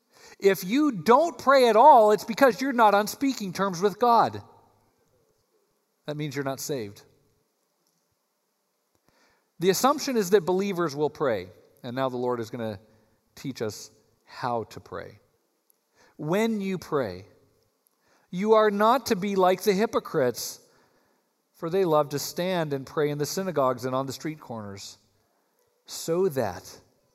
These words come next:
they may be seen by men. Truly, I say to you, they have their reward in full. But you, when you pray,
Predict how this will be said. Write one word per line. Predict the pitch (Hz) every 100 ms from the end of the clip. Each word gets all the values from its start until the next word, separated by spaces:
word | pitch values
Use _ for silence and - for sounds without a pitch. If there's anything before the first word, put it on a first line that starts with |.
| _ _ _
they | 120 123 131
may | 127
be | 113 104
seen | - - 143 143 147 147 147 143
by | 143 113 113
men. | 104 101 98 87 90 _ _ _ _ _ _ _ _
Truly, | - 240 220 156
I | 190
say | 190 180
to | -
you, | 190 196 113 - -
they | 120 226 240 185
have | 165 151 147 143
their | 135 220 214
reward | 143 120 120 117
in | 127 135 127
full. | - 165 120 104 _ _ _ _ _ _ _ _ _ _ -
But | 147 160
you, | 160 156 127 107 _ _ _ _ _ -
when | 139 135
you | 131
pray, | - 135 131 117 113